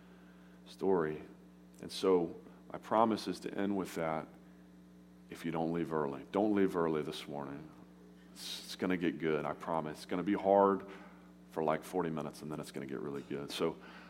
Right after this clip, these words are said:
let's dive in. First of all, life is hevel because, number one, we are all sinners.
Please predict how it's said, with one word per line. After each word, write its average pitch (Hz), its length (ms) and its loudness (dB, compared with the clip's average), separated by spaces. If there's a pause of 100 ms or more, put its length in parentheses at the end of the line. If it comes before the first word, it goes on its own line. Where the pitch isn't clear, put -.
(100)
let's 107 220 6
dive 98 320 10
in. 78 180 -2 (540)
First 113 300 4
of 87 100 -2
all, 82 280 2 (100)
life 101 300 6
is 104 80 0
hevel 85 400 4 (100)
because, 92 480 4
number 95 240 4
one, 90 400 4
we 85 100 -2
are 87 140 4
all 82 140 6
sinners. - 520 -8